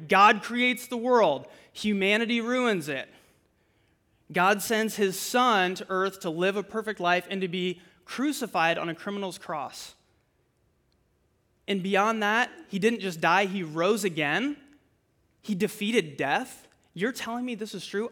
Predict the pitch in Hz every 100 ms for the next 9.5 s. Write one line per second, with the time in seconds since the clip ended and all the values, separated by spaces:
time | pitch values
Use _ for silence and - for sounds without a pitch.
0 | - 190 190 - - 262 233 170 170 262
1 | 185 - 175 240 226 170 175 202 - 220
2 | 226 208 208 - 269 147 131 - _ _
3 | _ _ 180 196 254 262 226 170 196 226
4 | 233 190 165 208 196 175 165 160 - _
5 | _ _ _ 156 180 226 220 202 208 190
6 | - 247 151 123 - - - - - _
7 | - - - _ _ _ _ _ _ _
8 | 170 185 220 196 160 - - _ 185 214
9 | 220 180 240 254 196